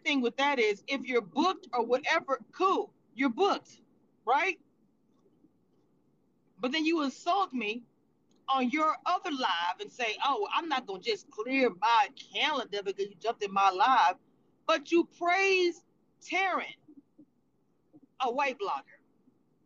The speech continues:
You praise him, right?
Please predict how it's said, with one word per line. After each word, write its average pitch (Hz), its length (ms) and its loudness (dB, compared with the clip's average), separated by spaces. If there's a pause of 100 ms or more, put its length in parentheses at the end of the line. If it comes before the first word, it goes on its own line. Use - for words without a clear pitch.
(920)
You 262 120 0
praise 330 380 -2
him, - 120 -20 (960)
right? 285 260 0